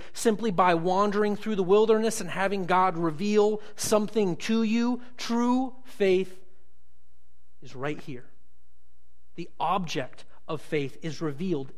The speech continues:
in Scripture. It's Jesus Christ, as he's revealed in the Bible.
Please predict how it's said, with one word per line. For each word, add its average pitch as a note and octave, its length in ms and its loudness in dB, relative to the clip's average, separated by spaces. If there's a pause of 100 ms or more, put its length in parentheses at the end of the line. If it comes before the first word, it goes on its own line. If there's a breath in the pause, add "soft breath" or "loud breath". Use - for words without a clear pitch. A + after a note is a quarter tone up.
in E3 320 -2 (220 soft breath)
Scripture. - 560 -6 (800)
It's D#3+ 120 -10
Jesus F3+ 320 -6
Christ, - 520 -8 (320)
as E3+ 340 0
he's D#3 180 -6
revealed C3+ 300 -6
in B2 80 -8
the A#2+ 40 -8
Bible. A#2 300 -8